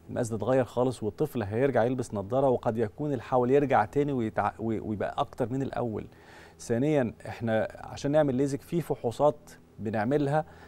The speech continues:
علشان نقول هذه العين ينفع لها ليزك ولا لأ.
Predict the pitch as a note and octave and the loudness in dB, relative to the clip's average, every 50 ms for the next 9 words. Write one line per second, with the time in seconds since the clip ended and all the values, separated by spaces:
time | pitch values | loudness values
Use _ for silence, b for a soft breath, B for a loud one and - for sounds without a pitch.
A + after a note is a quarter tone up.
0 | B B B - G#2+ A2+ - D3+ D3 C#3 - C3+ D#3 D3+ C3+ - - - - - | B B B -6 -6 -4 -2 -2 -2 -2 0 -2 -2 -2 -4 -6 -10 -20 -12 -2
1 | - D#3 E3+ F3 E3 C#3+ D#3 F#3 D#3 C#3 D#3 D3 C#3 C3 B2 C#3 D3+ D3+ C#3+ C3+ | 2 4 4 4 4 4 2 2 2 4 2 4 4 4 6 6 6 6 6 6
2 | B2+ A#2+ A2+ - - - - A#2+ A2+ - - G#2+ A2 B2 C3+ C3 A#2+ A2 A#2+ C3 | 6 4 2 -2 -6 -10 -8 -8 -6 -2 -2 -2 0 0 0 0 0 0 -2 -2
3 | A#2+ B2 - - B2 A#2+ B2 C3+ E3+ F#3 - - - - | -2 -4 -6 -4 -4 -2 4 8 8 8 8 6 -4 -4